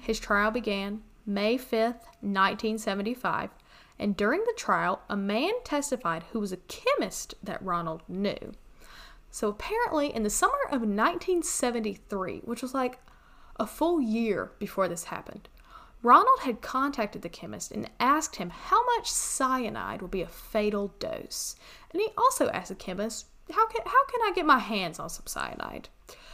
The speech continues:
I don't, uh, know if the chemist answered these questions. I doubt he told him where to buy it. Um, but Ronald's friends and co-workers also testified that in the months leading up to Timothy's death, Ronald was showing an unusual interest in cyanide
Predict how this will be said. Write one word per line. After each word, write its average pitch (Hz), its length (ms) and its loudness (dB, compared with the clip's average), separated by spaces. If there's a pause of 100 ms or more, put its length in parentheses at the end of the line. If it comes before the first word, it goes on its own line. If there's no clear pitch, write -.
(440)
I 294 100 2
don't, 349 220 6 (440)
uh, 277 540 4
know 247 140 2
if 247 100 -4
the 233 60 -2
chemist 220 300 -2
answered 214 260 -2
these 202 120 -2
questions. 233 580 2
I 202 100 -2
doubt 208 400 2
he 214 100 -2
told 202 240 0
him 196 80 -4
where 196 100 -4
to - 60 -6
buy 190 300 4
it. - 340 -4 (580)
Um, 170 480 -4 (580)
but 233 240 4
Ronald's 339 440 2
friends 208 360 0
and 185 160 -10
co-workers 254 840 2 (140)
also 254 440 4
testified 214 600 0
that 208 100 0
in 208 100 0
the 196 60 -2
months 214 380 0
leading 175 240 -4
up 214 220 0
to 226 100 -8
Timothy's 170 480 -10
death, 160 320 -8
Ronald 269 420 0
was 285 140 0
showing 214 440 0
an 214 140 -2
unusual 302 800 0
interest 269 600 0
in 214 200 -4
cyanide 214 800 -2